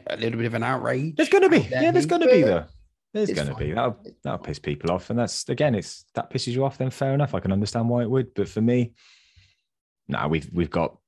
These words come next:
Speaker 2: better things to be talking about for once at Arsenal Football Club than moaning players, you know, with big egos. So, yeah.
Speaker 1: Literally. Uh, let's, let's, let's end on one good, one bad.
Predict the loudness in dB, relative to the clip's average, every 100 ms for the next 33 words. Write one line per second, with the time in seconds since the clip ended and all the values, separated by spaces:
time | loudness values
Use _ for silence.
0 | -2 0 0 0 0 -2 -4 -4 -4 -4
1 | -2 -4 -4 -4 -4 -4 -2 -2 -4 -6
2 | -8 -8 -6 -6 -2 -2 -4 -8 _ _
3 | _ _ _ _ _ _ -2 0 2 2
4 | 0 -2 -2 -2 0 0 -2 -4 -8 _
5 | -4 -2 -2 -4 -4 -4 -4 -2 -2 0
6 | -2 -4 -10 _ _ _ _ -8 -2 0
7 | -2 -4 -12 -20 _ -12 -10 -12 -14 -16
8 | -20 -6 0 0 0 _ -2 -2 0 -2
9 | 0 -2 0 0 2 2 4 2 2 0
10 | 0 0 -2 -4